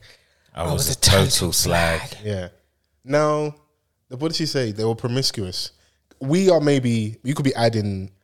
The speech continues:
Speaker 3: um, too much Maggie to the seasoning and that, yeah? 'Cause you said throat, isn't it? The person might have done some dry humping. Listen, we've all been
Speaker 2: She
Speaker 3: there,
Speaker 2: said
Speaker 3: jokes.
Speaker 2: everything but sex.
Speaker 3: Damn. He was really listening, innit?
Speaker 2: <laughs> No, because I just felt like it was a contradiction. Like,
Speaker 3: Yeah.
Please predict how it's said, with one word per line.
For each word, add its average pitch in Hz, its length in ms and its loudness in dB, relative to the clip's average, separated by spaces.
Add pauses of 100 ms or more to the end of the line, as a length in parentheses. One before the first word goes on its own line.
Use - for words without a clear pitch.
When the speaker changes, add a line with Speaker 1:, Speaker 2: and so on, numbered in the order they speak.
Speaker 3:
um, 95 280 -4
too - 140 -8
much 110 160 -4
Maggie 104 340 -2
to 104 120 -6
the 98 80 -4
seasoning 98 420 -4
and 90 140 -8
that, 80 120 -10
yeah? 90 180 -10 (340)
'Cause 98 320 -2 (180)
you 139 160 -2
said 120 180 0
throat, 117 280 -2
isn't 110 220 -4
it? 98 140 -6 (260)
The 120 80 -8
person 151 280 4
might 139 140 0
have 117 120 0
done 117 220 0
some 110 300 -2
dry 110 240 2
humping. 104 640 -4 (400)
Listen, 175 280 0
we've 185 120 -2
all 202 80 -4
been 185 200 0
Speaker 2:
She 175 60 -2
Speaker 3:
there, 165 80 2
Speaker 2:
said 165 220 4
Speaker 3:
jokes. - 100 -2
Speaker 2:
everything 233 540 0
but - 220 2
sex. - 500 -4 (360)
Speaker 3:
Damn. - 120 -18 (1400)
He 101 80 -16
was 95 120 -14
really 104 160 0
listening, 110 320 -2
innit? 117 220 -6 (920)
Speaker 2:
<laughs> - 80 -6
No, 180 180 -8
because 175 220 -6
I 170 80 -4
just 175 160 -8
felt - 140 -10
like 165 140 -10
it 165 60 -6
was 160 140 -10
a 160 40 -12
contradiction. 160 640 -14
Like, 139 100 -8
Speaker 3:
Yeah. 110 280 4